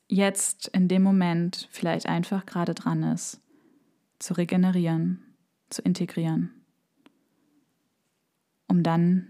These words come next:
wieder zu wachsen, zu kreieren, expansiv zu sein. Meine Liebe,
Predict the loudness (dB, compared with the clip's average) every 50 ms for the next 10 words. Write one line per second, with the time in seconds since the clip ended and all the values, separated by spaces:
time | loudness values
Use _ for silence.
0 | -6 -6 -4 -4 -4 -4 -4 -4 -4 -4 -4 -4 -6 -6 -6 -4 -2 -2 -4 -6
1 | -10 _ _ _ _ _ _ _ _ _ _ _ _ _ _ _ _ _ _ _
2 | _ _ _ _ _ _ _ _ _ _ -10 -8 -8 -6 -6 -6 -4 -2 -2 -2
3 | 0 0 -2 -2 -4 -10 _ _ _ _ _ _ _ _ _ _ _ _ _ _
4 | _ -6 -4 -4 -4 -4 -2 0 0 0 0 -2 -6 -8 -10 -10 -6 -4 -2 -2
5 | -2 -2 -4 -8 -14 _ _ _ _ _ _ _ _ _ _ _ _ _ _ _
6 | _ _ _ _ _ _ _ _ _ _ _ _ _ _ _ _ _ _ _ _
7 | _ _ _ _ _ _ _ _ _ _ _ _ _ _ _ _ _ _ -20 -20
8 | -20 -20 -20 -18 -16 -16 -16 -14 -14 -14 -14 -14 -14 -14 -14 -14 -14 -14 -14 -16
9 | -16 -18 -18 -20 -20 -20 -20 _ _ _ _ _ _ _ _ _ _ _ -6 0
10 | 4 4 6 6 6 6 4 4 4 4 2 0